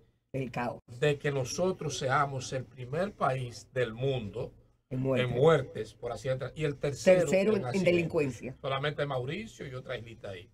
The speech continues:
Speaker 2: ¿Por qué? Porque nosotros vemos, yo veía esta mañana cuando iba a mi hospital de cáncer,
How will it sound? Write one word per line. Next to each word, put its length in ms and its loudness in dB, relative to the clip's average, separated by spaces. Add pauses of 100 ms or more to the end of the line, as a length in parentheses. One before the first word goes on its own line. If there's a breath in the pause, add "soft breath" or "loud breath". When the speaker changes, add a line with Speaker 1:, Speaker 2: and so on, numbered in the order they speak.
(680)
Speaker 2:
¿Por 160 6
qué? 180 2
Porque 280 -6
nosotros 500 -4
vemos, 380 0
yo 140 -2
veía 160 -2
esta 140 -4
mañana 540 -4
cuando 240 -8
iba 160 -2
a 40 -4
mi 100 -4
hospital 400 -6
de 80 -6
cáncer, 380 -10